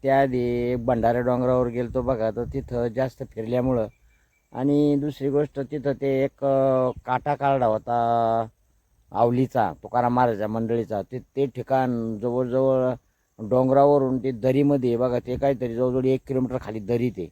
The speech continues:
तर ते बघण्यासाठी गेलो होतो आणि तिथून वर येताना चढताना ते न-, नको नको झालं. तर नंतर ते असं पाय आणि ते आल्यानंतर इतकं जाम झालं,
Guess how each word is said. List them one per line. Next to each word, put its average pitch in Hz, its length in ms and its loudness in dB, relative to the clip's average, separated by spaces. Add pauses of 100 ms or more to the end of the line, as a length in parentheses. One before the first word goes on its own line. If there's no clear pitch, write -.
(160)
तर 95 60 -20
ते 127 220 -6 (120)
बघण्यासाठी 120 560 -4
गेलो 131 300 -2
होतो 101 320 -8 (400)
आणि 113 180 -8
तिथून 135 400 -2
वर 139 220 6
येताना 139 280 0 (100)
चढताना 123 440 -4
ते 127 120 -4
न-, 113 460 -6 (160)
नको 110 520 -6
नको 131 200 -2
झालं. 120 260 0
तर 120 160 -4
नंतर 120 320 -4
ते 127 360 -6
असं 123 220 -4 (140)
पाय 107 220 -10
आणि 113 220 -10
ते 110 300 -14 (600)
आल्यानंतर 131 760 2
इतकं 131 580 0
जाम 139 280 4
झालं, 123 340 4